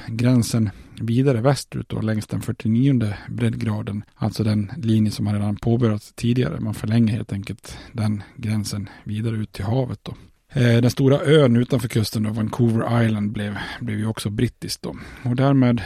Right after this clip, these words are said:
förlängdes egentligen exakt samma gräns,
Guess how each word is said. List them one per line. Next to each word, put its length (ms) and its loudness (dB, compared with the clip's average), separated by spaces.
förlängdes 480 0
egentligen 320 -2
exakt 360 -4
samma 280 0
gräns, 560 -4